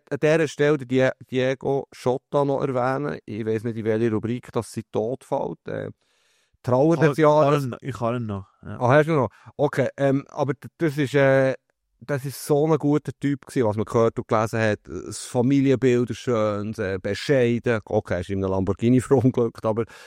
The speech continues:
Speaker 1: so ganz grundsätzlich hat er mit dem, was er erreicht hat als Fußballer, ist er halbwegs vernünftig umgegangen und ist, ist für etwas gestanden. Und es siehst auch, wie beliebt das ist bei den Mitspielern.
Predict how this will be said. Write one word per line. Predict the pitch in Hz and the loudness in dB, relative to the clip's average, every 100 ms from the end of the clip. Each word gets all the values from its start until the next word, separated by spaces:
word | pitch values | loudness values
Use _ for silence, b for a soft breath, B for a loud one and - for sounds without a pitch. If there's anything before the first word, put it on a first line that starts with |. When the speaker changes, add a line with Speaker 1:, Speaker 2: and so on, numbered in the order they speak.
| B | B
Speaker 1:
so | - 123 | -8 -2
ganz | 127 139 - | -2 -2 0
grundsätzlich | 135 139 139 135 147 139 | 0 2 4 2 2 0
hat | 123 | 2
er | 131 139 147 | 2 2 4
mit | 139 - - | 2 0 0
dem, | 139 151 151 | 0 0 -2
was | 135 131 139 139 | 0 0 0 0
er | - | -4
erreicht | 120 131 143 165 - | -2 -2 -2 -4 -2
hat | 147 143 | -2 -2
als | 131 | -6
Fußballer, | 139 143 - 131 131 117 | -4 -4 0 0 0 -2
ist | 117 | -4
er | 110 | -2
halbwegs | 113 135 - - 117 - - | 0 -2 -6 -4 -2 -4 -12
vernünftig | - 110 110 131 143 - 143 - | -8 -4 0 0 0 -4 -8 0
umgegangen | 143 147 135 - 135 135 151 151 160 b b b b b - | 2 2 0 -2 0 2 2 0 0 b b b b b -2
und | 147 139 135 - | 2 2 2 -4
ist, | 110 - - | -10 -8 -4
ist | 127 | -2
für | - 127 | 2 2
etwas | 143 127 - | 2 -2 -10
gestanden. | - - 123 127 151 | -10 -4 -4 -2 -2
Und | 151 131 127 | -2 -2 -4
es | 110 - | -4 -2
siehst | 113 | -2
auch, | 120 | -2
wie | 113 | 0
beliebt | 110 113 147 - | 2 2 0 0
das | 143 143 | -2 0
ist | 139 - | -4 -2
bei | 135 | -2
den | 127 120 | 0 0
Mitspielern. | 123 127 - 127 123 120 | 2 0 -4 -4 -4 -4